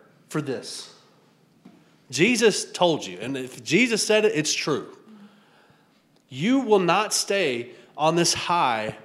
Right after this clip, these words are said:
forever. You will not be on the mountaintop forever. You will find yourself in a low point.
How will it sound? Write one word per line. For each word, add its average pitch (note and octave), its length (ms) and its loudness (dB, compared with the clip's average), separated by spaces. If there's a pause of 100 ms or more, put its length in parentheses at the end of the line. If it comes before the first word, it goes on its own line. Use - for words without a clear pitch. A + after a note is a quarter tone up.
forever. C#3+ 540 -2 (240)
You F3+ 160 0
will G#3+ 120 6
not G3 380 2
be G3+ 140 2
on F#3+ 160 2
the F3+ 60 0
mountaintop D#3 1080 -2
forever. D3+ 640 -8 (1700)
You F#3 220 0
will E3+ 600 6
find G3+ 520 -2
yourself D3 420 0
in D3+ 60 -6
a D3+ 40 -4
low E3 220 0
point. A#2 360 -10